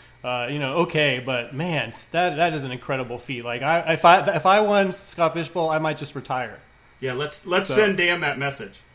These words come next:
Speaker 2: <laughs>
Speaker 1: <laughs> Yeah, Dan, you're in too many of my leagues with me. Could you just, just hang it up already, man?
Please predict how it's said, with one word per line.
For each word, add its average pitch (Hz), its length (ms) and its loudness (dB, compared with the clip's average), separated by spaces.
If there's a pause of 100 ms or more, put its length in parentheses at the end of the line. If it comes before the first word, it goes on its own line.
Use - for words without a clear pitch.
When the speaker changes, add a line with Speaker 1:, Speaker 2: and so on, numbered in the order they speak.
(120)
Speaker 2:
<laughs> - 160 -14
Speaker 1:
<laughs> 392 100 6 (680)
Yeah, 202 400 6
Dan, 233 380 8 (240)
you're 202 180 8
in 202 120 6
too 226 200 2
many 247 220 4
of 247 60 0
my 240 140 6
leagues 196 320 4
with 175 200 0
me. 170 260 2
Could 156 220 -6
you 165 80 -2
just, 175 480 2
just 185 180 -4
hang 226 200 2
it 156 100 0
up 139 180 -2
already, 127 340 -4
man? 131 280 -8